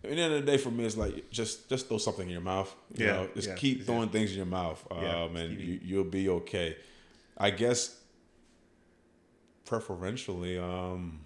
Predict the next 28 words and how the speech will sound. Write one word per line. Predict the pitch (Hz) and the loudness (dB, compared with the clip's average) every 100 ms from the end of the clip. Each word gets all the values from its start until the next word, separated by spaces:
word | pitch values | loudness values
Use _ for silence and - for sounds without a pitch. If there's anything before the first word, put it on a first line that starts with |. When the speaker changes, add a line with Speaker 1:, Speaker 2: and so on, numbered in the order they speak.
| - _ _ - | -20 _ _ -12
Speaker 1:
I | 95 | -6
would | 95 90 | -4 -4
say, | - 101 95 92 | -2 2 2 2
like, | 92 87 | -2 -4
having | 101 101 | -4 -4
something | 90 104 90 82 | -4 -8 -8 -8
hot. | 90 92 98 | -2 -2 0
Like | 95 | -6
I | 90 | -2
say, | 117 | 0
you're | 101 | 0
doing | 101 95 | 0 -2
a | |
century. | - 98 107 120 113 | -4 -4 -4 -2 -2
If | 104 | -2
you, | 110 | -2
Speaker 2:
Yeah. | 104 90 - | -4 -6 -6
Speaker 1:
if | 107 | -4
you | 117 | -4
could | - | -4
stop | - 98 95 - | 2 4 4 0
and | 95 - - | -10 -8 -6
enjoy | 90 95 | -4 -2
something | 90 101 90 | -2 -4 -6
hot, | 85 95 95 - | -4 -2 -2 -4
that, | 92 | -4
like, | 92 90 - | -2 -2 -4
kinda | 104 90 82 | -4 -4 -6